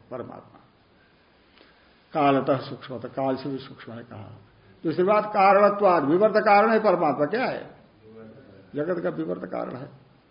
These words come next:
जगत भास रहा है, उसी भास रहा है ज्ञानी को। नित्यत्वात्, और तीसरा नित्य है वो, इसलिए ऊर्ध्व मूल कहा हुआ है,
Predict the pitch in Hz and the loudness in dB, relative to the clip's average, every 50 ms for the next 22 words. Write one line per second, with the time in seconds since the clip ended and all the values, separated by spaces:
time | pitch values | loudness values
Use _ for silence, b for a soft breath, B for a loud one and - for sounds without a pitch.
0 | _ - 139 135 147 143 120 117 127 135 131 - 139 135 131 131 123 - 143 - | _ -10 -8 -6 -4 -4 -4 -4 -6 -6 -6 -8 -8 -8 -8 -8 -8 -10 -10 -10
1 | 120 113 113 113 - 127 120 117 117 123 120 117 - - - 113 - - _ _ | -10 -10 -10 -10 -10 -12 -12 -12 -12 -12 -14 -14 -16 -18 -20 -20 -20 -20 _ _
2 | _ _ _ _ _ _ b b b b b b b b b b b b b b | _ _ _ _ _ _ b b b b b b b b b b b b b b
3 | b - 165 196 185 196 214 226 220 226 226 226 220 214 214 202 214 220 202 160 | b 2 2 2 4 4 4 4 4 4 6 6 8 8 6 6 4 2 0 -2
4 | - - - 190 185 190 214 202 185 180 208 208 208 175 180 190 185 - 226 208 | -2 -4 -6 -6 -4 -4 -4 -4 -4 -4 -4 -6 -6 -6 -6 -6 -6 -4 -4 -2
5 | 180 180 160 123 110 - - - _ _ _ _ _ _ _ _ _ _ _ _ | -2 -2 -4 -6 -10 -12 -16 -20 _ _ _ _ _ _ _ _ _ _ _ _
6 | _ _ _ _ _ _ _ _ _ _ _ _ _ _ _ _ _ - 135 131 | _ _ _ _ _ _ _ _ _ _ _ _ _ _ _ _ _ -20 -18 -18
7 | 135 - - 131 135 156 165 185 180 156 151 151 156 147 143 143 143 135 139 135 | -18 -18 -20 -18 -16 -14 -14 -12 -10 -10 -8 -8 -6 -6 -6 -8 -8 -8 -10 -12
8 | 113 123 123 123 117 104 101 98 | -12 -12 -14 -14 -16 -18 -20 -20